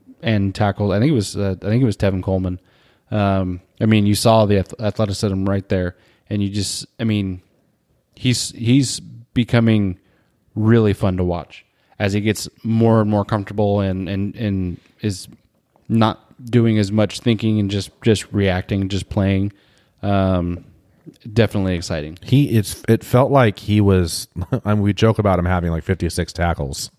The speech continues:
Speaker 2: but it felt like you saw him in on every play.
Speaker 1: Mm-hmm.
Speaker 2: And what I was noticing is how quick he would get to the ball carrier, whoever happened to have it. He, he was everywhere on the field, and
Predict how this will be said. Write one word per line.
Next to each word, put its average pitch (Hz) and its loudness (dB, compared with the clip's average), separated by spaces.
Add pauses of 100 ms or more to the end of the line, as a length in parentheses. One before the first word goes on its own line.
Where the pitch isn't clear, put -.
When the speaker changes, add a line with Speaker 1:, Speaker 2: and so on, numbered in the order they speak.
Speaker 2:
but 92 0 (540)
it 98 -4
felt 120 2
like 110 2
you 98 2
saw 107 2
him 101 0
in 92 -2
on 80 -4 (200)
every 90 -4
play. 104 -2
Speaker 1:
Mm-hmm. 104 -4 (300)
Speaker 2:
And 87 -2 (380)
what 98 -2
I 104 4
was 131 2
noticing 90 -2
is 82 -6
how 95 -2
quick - -2
he 101 -4
would 117 -4
get 95 -2
to 85 -2
the 80 -8
ball 147 2
carrier, 69 -6 (420)
whoever 107 2
happened 95 -2
to 85 -4
have 110 -2
it. 73 -4
He, - -6
he 101 -2
was 101 -2
everywhere 117 2
on 101 0
the 87 -2
field, 85 -6 (500)
and 92 0